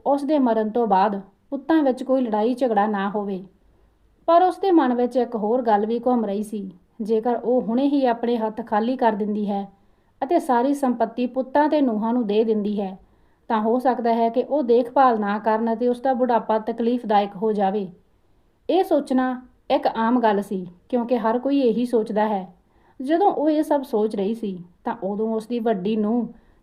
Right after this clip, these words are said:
ਚਾਹ ਲੈ ਕੇ ਆ ਗਈ। ਹਰਬੰਸ ਕੌਰ ਨੇ ਚਾਹ ਦਾ ਕੱਪ ਲੈ ਲਿਆ ਤੇ ਕਿਹਾ, "ਗਗਨਦੀਪ ਪੁੱਤ, ਆ ਚੱਲ ਮੇਰੇ ਕਮਰੇ ਵਿੱਚ ਬੈਠ ਕੇ ਚਾਹ ਪੀਂਦੇ ਹਾਂ।"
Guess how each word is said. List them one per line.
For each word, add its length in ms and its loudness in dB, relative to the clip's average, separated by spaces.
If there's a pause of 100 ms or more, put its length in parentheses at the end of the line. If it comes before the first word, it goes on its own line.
ਚਾਹ 240 6
ਲੈ 120 4
ਕੇ 180 2
ਆ 140 4
ਗਈ। 240 -4 (500)
ਹਰਬੰਸ 340 2
ਕੌਰ 220 4
ਨੇ 140 -2
ਚਾਹ 220 2
ਦਾ 100 0
ਕੱਪ 280 -2
ਲੈ 220 0
ਲਿਆ 200 -2
ਤੇ 140 -2
ਕਿਹਾ, 340 -4 (720)
"ਗਗਨਦੀਪ 540 0
ਪੁੱਤ, 340 2 (340)
ਆ 180 4
ਚੱਲ 240 2
ਮੇਰੇ 280 4
ਕਮਰੇ 360 0
ਵਿੱਚ 220 0
ਬੈਠ 280 -4
ਕੇ 160 0
ਚਾਹ 240 0
ਪੀਂਦੇ 360 -2
ਹਾਂ।" 200 -6